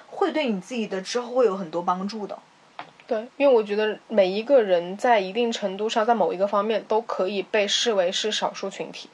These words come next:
Speaker 2: 只是说你自己可能在大环境中，你是在芸芸众生中的一个，但你不能否认这个世界上就是会有很多边缘化的人，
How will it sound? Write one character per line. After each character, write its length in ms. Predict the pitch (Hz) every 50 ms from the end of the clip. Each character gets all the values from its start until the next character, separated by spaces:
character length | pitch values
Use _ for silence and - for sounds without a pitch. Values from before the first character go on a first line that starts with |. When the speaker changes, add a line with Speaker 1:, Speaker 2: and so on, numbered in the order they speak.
| _ _ _
Speaker 2:
只 120 | - - 220
是 140 | 240 285
说 220 | 269 294 285 269 269
你 260 | 254 247 214 180 185
自 180 | - - 370 370
己 140 | - -
可 160 | 214 - - 196
能 80 | 175
在 100 | 196 233
大 280 | 233 - 427 415 - 208
环 280 | 208 - 175 - 170
境 240 | 185 - 220 202 196
中， 320 | - 196 180 180 180 185 - - _ _ _ _ _ _ _
你 100 | - 208
是 300 | 202 - 262 262 226 - - _ -
在 140 | - 262 240
芸 180 | 220 190 185 208
芸 140 | 202 202
众 120 | 208 226 220
生 160 | 208 214 196
中 140 | 196 196 196
的 60 | 180
一 160 | 165 170 170
个， 240 | - - 220 185 - - - - - - _ _ _ _ _
但 160 | 294 294 269
你 80 | 202 185
不 140 | - 269 254
能 160 | 208 196 208
否 240 | - - 180 170 185
认 120 | 202 208
这 100 | 208 233
个 100 | 240 226
世 220 | 220 - - 254 240
界 120 | 233 226
上 300 | 214 - 220 190 170 - - _ _ _ _ _ _ _ - -
就 140 | - - 330
是 160 | - - 277
会 160 | 269 - 254
有 160 | 202 175 175 185
很 240 | - - 202 175
多 160 | 160 175 175 175
边 200 | 175 208 214 220
缘 140 | 185 170
化 140 | 175 - 175
的 100 | 170 -
人， 180 | - - -